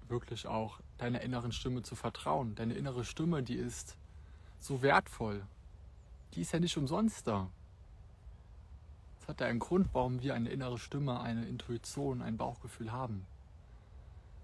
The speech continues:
Aber so oft hören wir nicht darauf, auf unseren Impuls.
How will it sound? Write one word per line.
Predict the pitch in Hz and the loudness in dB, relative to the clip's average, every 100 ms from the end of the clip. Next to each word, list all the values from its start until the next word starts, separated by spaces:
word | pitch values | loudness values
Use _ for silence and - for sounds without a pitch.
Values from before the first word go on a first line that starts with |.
| - - - - - - | -10 -8 -4 -2 -2 -2
Aber | 120 120 117 | -2 0 2
so | 139 147 | 2 4
oft | 135 - - | 4 2 2
hören | 160 165 120 | 2 4 2
wir | |
nicht | 107 101 | 0 -2
darauf, | 104 101 98 | -4 -4 -4
auf | 110 - | -6 2
unseren | 104 - 101 | 4 4 0
Impuls. | 101 95 - 98 95 - | -2 -4 -6 -8 -10 -12